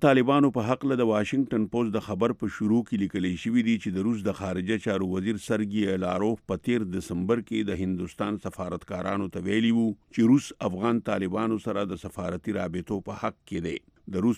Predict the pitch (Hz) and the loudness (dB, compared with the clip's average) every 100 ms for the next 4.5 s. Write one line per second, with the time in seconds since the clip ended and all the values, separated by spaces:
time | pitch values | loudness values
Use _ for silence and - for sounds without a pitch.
0 | - 101 90 90 95 92 92 90 98 104 | 0 0 0 -4 -4 -4 -2 -4 -2 -2
1 | 104 95 92 107 110 110 107 98 _ - | 0 -2 2 2 2 2 0 -2 _ 0
2 | 104 104 113 107 104 143 143 127 107 104 | 2 4 4 4 4 4 4 2 0 0
3 | 117 117 98 95 98 92 - 110 104 101 | 0 0 0 -2 -2 -4 -4 -4 -4 -6
4 | 113 107 110 - | -2 0 0 -4